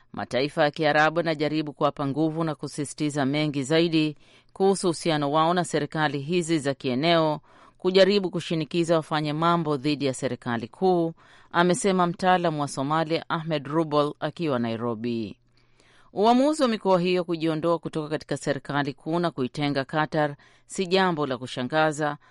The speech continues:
Grubel ameongezea. Msimamo wa Somalia pia ulibainisha hali tete iliyonayo ikitegemea biashara kutoka Saudi Arabia, lakini ikiongeza ukaribu na Uturuki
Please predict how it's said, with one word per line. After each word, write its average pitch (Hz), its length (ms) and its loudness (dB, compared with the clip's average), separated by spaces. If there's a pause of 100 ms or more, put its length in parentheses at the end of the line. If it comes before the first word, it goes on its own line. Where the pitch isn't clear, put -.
(220)
Grubel 175 680 0
ameongezea. 127 1040 0 (600)
Msimamo 131 580 0
wa 143 60 2
Somalia 156 480 2
pia 160 200 2
ulibainisha 147 680 0
hali 139 300 -2
tete 151 340 -2
iliyonayo 147 680 0 (340)
ikitegemea 175 680 0
biashara 160 560 0
kutoka 151 380 -6
Saudi 135 300 -4
Arabia, 151 580 2 (400)
lakini 139 360 -4
ikiongeza 156 680 0
ukaribu 151 480 -2
na 139 120 0
Uturuki 147 720 -2